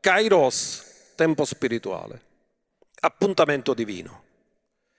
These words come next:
Marco uno quindici, quando Marco comincia a parlare della predicazione del Vangelo, dice così: "E dicendo, il tempo",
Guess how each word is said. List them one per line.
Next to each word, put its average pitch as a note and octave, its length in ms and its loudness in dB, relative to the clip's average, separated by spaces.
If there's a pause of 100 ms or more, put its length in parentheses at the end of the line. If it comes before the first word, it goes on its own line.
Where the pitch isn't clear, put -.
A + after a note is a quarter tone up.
(920)
Marco B3 340 2
uno F#3+ 220 6
quindici, C#3+ 540 0
quando G#3 720 2
Marco F#3 420 2
comincia D#3 380 2
a - 40 -2
parlare D#3 420 0
della C#3 220 2
predicazione C3+ 640 0
del C3+ 140 0
Vangelo, B2 640 -2 (1200)
dice G#3 320 2
così: C3 360 0
"E D#3 100 0
dicendo, D3+ 460 2
il C#3+ 180 0
tempo", - 1080 0